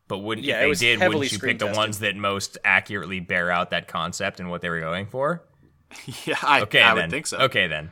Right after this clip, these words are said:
Speaker 1: We'll continue.
Speaker 3: <laughs> So
Speaker 2: And
Speaker 3: the first half of this movie is, I mean, it's, it's, it lives and dies by Mark Duplass's performance, right?
Speaker 1: Oh,
Speaker 2: Which
Speaker 3: You
Speaker 1: yeah.
Speaker 2: is,
Speaker 3: get
Speaker 2: which is
Speaker 3: nothing
Speaker 2: really good.
Speaker 3: without,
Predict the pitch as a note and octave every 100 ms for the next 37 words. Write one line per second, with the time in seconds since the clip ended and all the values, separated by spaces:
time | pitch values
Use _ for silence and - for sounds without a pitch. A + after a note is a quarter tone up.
0 | - G#2 G#2 F#2+ E2+ D#2+ - _ _ _
1 | _ _ _ - - - - F#3 - -
2 | _ - _ _ _ _ - - - -
3 | - _ _ _ _ - F3+ F3+ D#3+ D#3
4 | G#3+ A3+ - C#3 C3 D#3 C#3 C#3+ C#3 -
5 | _ - D3 E3 D#3 D3+ F#3+ D#3 - -
6 | _ _ _ _ _ _ _ - E3+ D3+
7 | F3+ D3+ C3+ B2+ A#2 A#2+ - A#2 A#2+ A2+
8 | A#2 A#2 A2+ G#2+ A2+ G2 G2+ F2+ D2 -
9 | - B2 C3 - E3+ F3 A#2+ D3 C3+ -
10 | C#3 E3 D#3 A#2 G2+ F2+